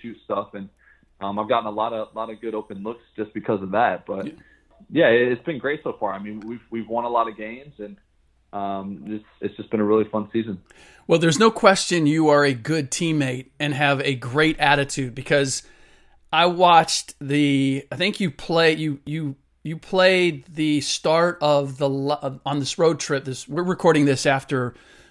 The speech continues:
Speaker 2: uh, the road trip through Chicago and Minnesota for the Clippers. You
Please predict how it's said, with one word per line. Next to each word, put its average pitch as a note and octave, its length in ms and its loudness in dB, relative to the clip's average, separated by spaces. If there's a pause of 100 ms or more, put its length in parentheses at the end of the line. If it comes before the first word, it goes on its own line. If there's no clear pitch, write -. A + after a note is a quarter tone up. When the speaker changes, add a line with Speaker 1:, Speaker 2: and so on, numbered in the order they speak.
(120)
Speaker 2:
uh, B2 220 -4
the B2+ 120 -6
road C#3+ 240 0
trip C#3 240 -4
through C#3 240 -4
Chicago C3 600 -2
and A#2+ 100 -2
Minnesota B2+ 560 0
for - 160 -12
the C3 100 -8
Clippers. C3+ 540 -4 (720)
You F3 840 0